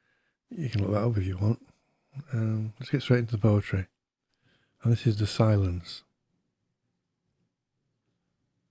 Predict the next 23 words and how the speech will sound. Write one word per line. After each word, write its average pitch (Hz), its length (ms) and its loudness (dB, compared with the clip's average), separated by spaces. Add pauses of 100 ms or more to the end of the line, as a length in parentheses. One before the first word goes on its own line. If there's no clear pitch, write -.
(1120)
Though 113 200 8
the 104 160 10
air 107 220 8
is 101 100 2
full 104 200 2
of 90 120 0
singing, 92 600 0 (280)
my 98 160 -2
head 92 240 -2
is 95 160 -4
loud 98 380 0
with 95 160 0
the 90 80 -4
labour 98 320 -2
of 92 160 -4
words. 92 520 -4 (3000)
Though 107 140 8
the 104 100 8
season 107 320 4
is 98 140 4
rich 110 240 0
with 95 160 2
fruit, - 580 0